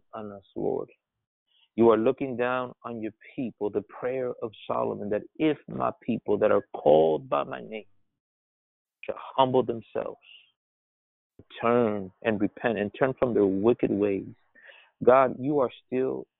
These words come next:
the God of mercy. And that's what we appeal to you as a God of mercy,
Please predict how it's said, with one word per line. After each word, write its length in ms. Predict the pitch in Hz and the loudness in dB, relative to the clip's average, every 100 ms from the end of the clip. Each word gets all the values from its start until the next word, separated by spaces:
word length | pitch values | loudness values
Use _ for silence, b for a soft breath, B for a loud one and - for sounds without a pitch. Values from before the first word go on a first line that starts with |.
| _ | _
the 180 | 110 107 | -10 -8
God 440 | 98 110 113 113 113 - | -4 0 0 0 -6 -12
of 120 | 104 | -14
mercy. 600 | 101 101 98 - - - _ _ _ _ _ - | -12 -12 -12 -14 -16 -18 _ _ _ _ _ -8
And 120 | 113 | 2
that's 200 | 147 165 | 2 4
what 140 | 170 135 | -2 0
we 160 | 147 | -2
appeal 440 | 139 - 151 123 104 - | -2 -2 -2 0 -2 -6
to 80 | |
you 400 | 107 107 120 104 | -6 -2 -2 -2
as 100 | 101 | -4
a 80 | 104 | -6
God 280 | 101 113 113 | -6 -4 -4
of 80 | 101 98 | -6 -10
mercy, 500 | 104 110 - 117 117 | -6 -6 -6 -10 -10